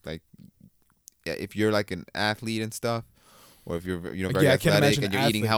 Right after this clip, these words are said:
Speaker 1: healthy and you're, you're, that's good. I mean, you have those testosterone levels and, you
Speaker 2: Yeah.
Speaker 1: know, that, and they're natural. They're, they're, you're, you know, you're not getting shots or anything, then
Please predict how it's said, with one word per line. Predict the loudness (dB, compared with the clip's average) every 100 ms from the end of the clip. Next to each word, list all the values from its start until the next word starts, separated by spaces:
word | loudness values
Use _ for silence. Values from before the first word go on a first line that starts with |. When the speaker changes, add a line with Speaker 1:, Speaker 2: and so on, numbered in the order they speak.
| 2
Speaker 1:
healthy | 0 0 0
and | 0 2
you're, | 2 0
you're, | -4 -6 -6 _ _
that's | -2 0 0
good. | 2 2 2
I | -2
mean, | -2
you | 0 2
have | 2
those | 0
testosterone | -2 -4 -2 -2 -4 -6
levels | -4 -4 -8
and, | -8 -8
you | -6
Speaker 2:
Yeah. |
Speaker 1:
know, | -4
that, | -4 -6
and | -8 -4
they're | -2
natural. | 0 0 -2 -6 -6 -10 -20 -20 _ -10
They're, | -8
they're, | -8 -6 -6 -6
you're, | -6 -6
you | -6 -8 -4
know, | -4
you're | -2
not | -2 -2 -2
getting | -4 -4
shots | 0 0 2
or | -2
anything, | -4 -6 -10 -12 -20 _
then | -4 0 0 -2 -8